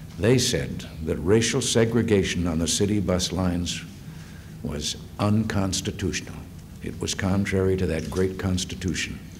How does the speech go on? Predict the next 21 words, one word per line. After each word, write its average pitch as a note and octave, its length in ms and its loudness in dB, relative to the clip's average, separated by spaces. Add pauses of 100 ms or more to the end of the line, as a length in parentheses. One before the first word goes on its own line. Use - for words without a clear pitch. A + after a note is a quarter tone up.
(280)
by F2 140 2
which F2+ 280 -2
we F2+ 140 0
all E2 380 -2 (100)
live F2+ 260 2
in C#2+ 100 -4
this E2 140 -2
country. - 400 -6 (1040)
Later, A2+ 300 8
the A2 80 4
Supreme A#2 500 6
Court, G2+ 360 4
the - 80 -2
highest, G#2 460 2
most G2+ 240 2
important G2+ 520 2
court G#2 260 2
in F#2+ 80 2
the E2+ 80 2
whole G#2+ 300 4
country, E2+ 460 0